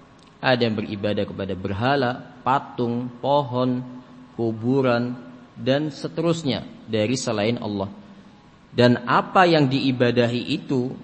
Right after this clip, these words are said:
semuanya disebut sebagai ilah atau Tuhan. Tuhan.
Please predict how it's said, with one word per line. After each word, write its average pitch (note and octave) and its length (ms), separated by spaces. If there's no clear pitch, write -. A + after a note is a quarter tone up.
semuanya F3 560
disebut C3 480
sebagai B2 400
ilah C3+ 640
atau A#2 480
Tuhan. A#2+ 400
Tuhan. A#2+ 320